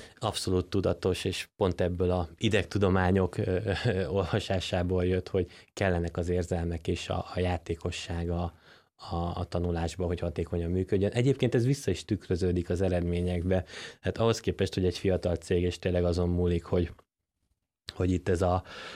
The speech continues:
a résztvevők mennyire elégedettek, itt több mint háromezer résztvevő,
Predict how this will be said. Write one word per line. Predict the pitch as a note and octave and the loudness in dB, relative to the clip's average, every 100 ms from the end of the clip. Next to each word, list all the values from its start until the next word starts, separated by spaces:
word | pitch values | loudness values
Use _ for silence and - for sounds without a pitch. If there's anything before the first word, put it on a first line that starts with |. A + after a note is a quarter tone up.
| - | -8
a | - F#2+ F2+ F2+ | -2 2 4 4
résztvevők | F#2+ G2 - F2+ E2+ | 4 2 2 2 4
mennyire | G2+ F#2+ F2+ F2 | 4 4 4 4
elégedettek, | F2+ F#2+ F#2+ F#2 G2 - F#2 | 4 4 4 4 2 0 0
itt | G2 - | 0 2
több | A2 | 2
mint | G2 D#2+ | 2 2
háromezer | F#2+ F#2 F2+ E2+ F2 | 2 2 2 2 2
résztvevő, | F2+ F2 - F2+ F2+ F2+ | 2 0 0 2 4 2